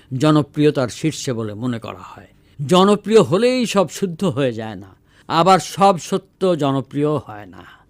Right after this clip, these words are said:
সত্যকে দূর দূর করে আর মিথ্যাকে আবেগে আদরে আপন করে বুকে জড়িয়ে নেওয়ার প্রবণতা সচেতন মানুষের চোখ এড়ায় না। যাক, অনলাইনে Google-এ কোটেশন দেখতে গিয়ে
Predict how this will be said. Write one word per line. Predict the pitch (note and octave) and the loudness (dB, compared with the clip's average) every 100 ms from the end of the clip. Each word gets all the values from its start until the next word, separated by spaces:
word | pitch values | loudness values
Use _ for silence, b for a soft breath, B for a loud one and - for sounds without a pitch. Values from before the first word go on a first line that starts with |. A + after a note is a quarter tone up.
| b - | b -6
সত্যকে | - F#3+ - G#3 G3+ F3+ D3 | -2 -2 2 2 4 4 4
দূর | C#3+ F#3+ | 6 6
দূর | D#3+ G3+ G#3 G3+ | 6 8 8 8
করে | F#3+ E3+ D#3+ | 4 0 2
আর | D3+ | 0
মিথ্যাকে | D3+ F3 - E3+ E3 D#3 C3+ - | 0 -4 -4 -4 0 0 -2 -2
আবেগে | D3 D#3+ E3+ E3+ D3 | 0 2 2 2 2
আদরে | C#3+ D3 D#3+ D#3 C3 | 2 0 0 0 0
আপন | B2 B2+ D#3 D3+ | -2 -4 -6 -4
করে | C#3+ C3 | -4 -4
বুকে | A#2+ B2+ C#3+ | -4 -6 -4
জড়িয়ে | C3 C3 C3 B2+ | -2 -2 -2 -2
নেওয়ার | B2+ A#2+ | -2 -4
প্রবণতা | A#2 C3+ A#2 B2 B2 C3+ G#2 G#2 b b - | -6 -8 -6 -6 -4 -6 -6 -10 b b -6
সচেতন | - F3 F#3+ F#3+ G3 F3+ | 0 0 0 -2 -2 -2
মানুষের | D3 C#3 - A2+ - - | -4 -4 -6 -10 -12 -8
চোখ | C3+ A#2+ - | -4 -4 -6
এড়ায় | - _ C3 A#2+ G2+ F2+ | -20 _ -8 -6 -8 -12
না। | - - - b b G3+ | -20 -20 -20 b b 2
যাক, | G#3+ F#3+ - - _ | 4 4 0 -16 _
অনলাইনে | - G3 G3+ G3 G3 F#3 F3 | -2 0 4 6 4 4 2
Google-এ | D3 F3 F3+ F3 D#3 | 2 2 4 2 2
কোটেশন | - D#3+ F3 E3 D#3 | -2 -4 -2 -2 0
দেখতে | D#3 D3+ - C#3+ | 0 -2 -4 0
গিয়ে | C#3+ | 0